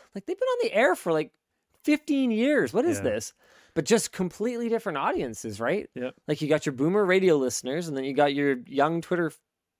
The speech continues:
Speaker 1: users and s-, s-, a line between them, a, a solid line.
Speaker 2: Yeah.
Speaker 1: Um, I think for me,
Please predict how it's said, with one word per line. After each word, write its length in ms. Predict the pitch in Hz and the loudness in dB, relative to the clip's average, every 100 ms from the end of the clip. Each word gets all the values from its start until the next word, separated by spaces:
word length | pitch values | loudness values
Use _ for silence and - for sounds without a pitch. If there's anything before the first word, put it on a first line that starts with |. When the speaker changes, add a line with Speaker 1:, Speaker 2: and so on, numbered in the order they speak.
| - | -8
Speaker 1:
users 400 | 135 131 139 165 | -2 -2 -2 -4
and 180 | 147 123 | -4 -6
s-, 120 | - - - - | -10 -20 -20 -20
s-, 600 | - - - _ - - - _ - _ _ - | -20 -20 -20 _ -14 -14 -14 _ -20 _ _ 0
a 80 | 151 | 2
line 560 | 135 151 165 175 165 | 6 6 6 6 6
between 380 | 143 - 143 135 | 4 2 0 0
them, 160 | 104 87 _ - | -2 -6 _ -8
a, 180 | - 165 - | 2 2 4
a 120 | 147 | 0
solid 600 | - - 196 185 175 165 | 2 4 8 8 8 6
line. 460 | 147 139 120 101 92 | 6 6 4 0 -6
Speaker 2:
Yeah. 220 | 110 104 92 _ _ _ _ | -6 -6 -10 _ _ _ _
Speaker 1:
Um, 500 | - 127 127 123 123 - _ _ - | 4 6 6 4 0 -10 _ _ -6
I 80 | 156 | 0
think 160 | 262 | 0
for 140 | - 240 | 2 0
me, 480 | 156 151 175 190 | 2 2 2 2